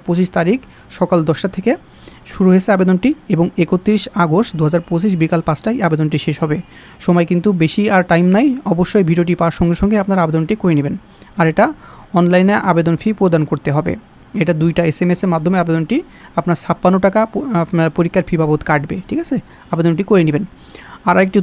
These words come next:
তথ্য দিই আপনারা, দুর্নীতি দমন কমিশন এখানে অবশ্যই কনস্টেবল, আহ, পদের জন্য আপনার এখানে উল্লেখ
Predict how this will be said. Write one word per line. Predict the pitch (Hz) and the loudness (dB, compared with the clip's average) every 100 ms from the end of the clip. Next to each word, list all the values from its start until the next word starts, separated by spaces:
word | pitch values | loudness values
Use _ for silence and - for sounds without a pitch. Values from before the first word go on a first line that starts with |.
| 196 | 0
তথ্য | 190 220 | 0 0
দিই | 202 180 | 2 2
আপনারা, | 165 220 - 175 | 2 0 -2 -2
দুর্নীতি | 170 175 165 | 2 2 4
দমন | 175 170 170 | 2 2 0
কমিশন | 170 - 185 | -2 0 -2
এখানে | 165 196 359 - - - | 2 0 0 -8 -6 0
অবশ্যই | 170 185 202 - | 0 2 0 2
কনস্টেবল, | 175 170 - 175 208 | 2 2 0 0 0
আহ, | - 190 165 160 - | 0 0 2 0 0
পদের | 170 165 | 0 2
জন্য | 180 185 | 2 0
আপনার | - 208 190 | 0 -2 0
এখানে | 180 180 302 - - - 196 | 0 0 -2 -6 -20 -2 2
উল্লেখ | 196 | 2